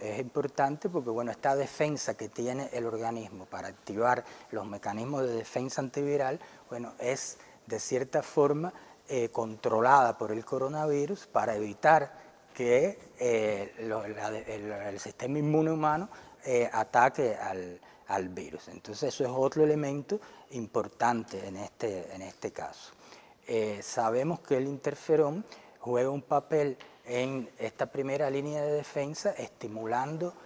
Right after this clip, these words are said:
genes que inhiben la replicación viral. Es decir, enzimas que se llaman R N A, que destruyen el R N A viral. El coronavirus es un virus R N A y el interferón precisamente estimula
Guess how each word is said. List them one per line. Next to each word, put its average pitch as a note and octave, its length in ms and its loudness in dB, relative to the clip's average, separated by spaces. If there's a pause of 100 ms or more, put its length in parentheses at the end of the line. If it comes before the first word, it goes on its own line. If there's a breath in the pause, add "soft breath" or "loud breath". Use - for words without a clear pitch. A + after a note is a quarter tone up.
genes D3+ 560 -2 (320 loud breath)
que C#3 340 2 (240)
inhiben C#3+ 720 4
la A#2 60 2
replicación G#2+ 720 -4
viral. F2+ 360 -8 (320 loud breath)
Es G2+ 100 -8
decir, F#2+ 220 -10
enzimas C#3+ 600 -2
que - 160 -4
se - 180 -8
llaman A#2+ 380 0
R B2 300 -4
N C3+ 200 -6
A, B2+ 160 -2 (460 loud breath)
que A#2 140 -2
destruyen C3+ 640 4
el A2 100 0
R A#2+ 220 0
N B2 180 -2
A B2 80 2
viral. C3 360 2
El G3 100 -2
coronavirus A2 560 -2
es A#2+ 60 -2
un A#2+ 180 -6
virus A#2+ 280 0
R B2 100 -4
N B2+ 200 -6
A C3 160 -8 (260 loud breath)
y A2+ 80 -8
el G2 60 -6
interferón G#2 560 -4
precisamente C3+ 800 -4
estimula A#2+ 640 -4